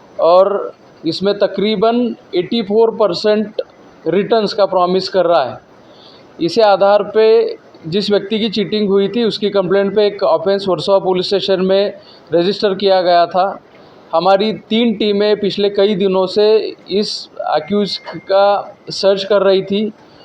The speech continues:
और finally कल छतरपुर, मध्य प्रदेश में इस अक्यूज को हमारी टीम ने पकड़ा है।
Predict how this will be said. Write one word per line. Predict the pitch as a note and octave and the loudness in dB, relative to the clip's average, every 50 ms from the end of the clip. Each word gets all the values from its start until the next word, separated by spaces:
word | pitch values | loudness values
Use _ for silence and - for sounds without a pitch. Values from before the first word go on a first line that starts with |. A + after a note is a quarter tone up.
| - - | -6 -4
और | D#3+ E3+ D#3+ | -2 -2 0
finally | E3+ F3+ F3+ F#3 G3 G3+ G3 G3+ A3 G#3 G#3+ - | 0 0 0 2 0 0 0 0 -2 -4 -2 0
कल | G3 G3+ G#3+ G#3+ A3+ A3+ - - _ _ _ _ _ - - | 2 2 2 0 -2 -4 -8 -12 _ _ _ _ _ -12 -6
छतरपुर, | - A#3 - - - A3 G#3+ F#3+ G3 A3+ A3+ G#3 | -4 -4 -2 0 0 0 0 0 0 0 0 0
मध्य | G3 G3+ F#3+ F3 A3 | 0 0 0 0 0
प्रदेश | G#3+ G#3+ G#3 F3+ G3+ G3+ F#3+ - - | 0 0 0 2 2 0 0 0 -2
में | G3+ G#3+ A3+ A#3 | 0 0 0 0
इस | G3+ F#3+ F#3+ - G3+ | 0 -2 -2 -2 -2
अक्यूज | F3 F3 - G3 G3+ G3 - | -2 -2 -2 -2 -2 -2 -2
को | - - G#3 | -2 0 0
हमारी | G3 F3 E3+ F3+ F#3 F3+ F#3+ | 0 2 2 0 0 0 0
टीम | F#3 F#3 F#3 F3+ F#3 | -2 -2 -2 0 0
ने | F#3 F#3+ | 0 0
पकड़ा | F#3 - E3+ - F#3+ F3 F3 E3+ | 0 -2 -2 -2 0 0 0 0
है। | D#3+ E3 F3+ G#3 | 0 -2 -4 -8